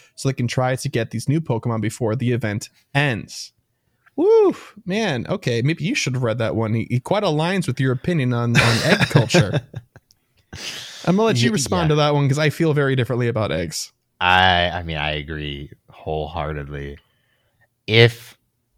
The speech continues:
Speaker 2: there weren't the booby prizes, it would be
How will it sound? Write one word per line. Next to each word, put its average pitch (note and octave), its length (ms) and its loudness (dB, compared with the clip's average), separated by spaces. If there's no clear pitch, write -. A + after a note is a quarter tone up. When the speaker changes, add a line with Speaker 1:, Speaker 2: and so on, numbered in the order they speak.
Speaker 2:
there F2+ 320 0
weren't F2+ 360 2
the F2+ 80 -2
booby D#2+ 260 -4
prizes, C#2 840 -8
it F2+ 160 -6
would D#2+ 200 -6
be D2 320 -10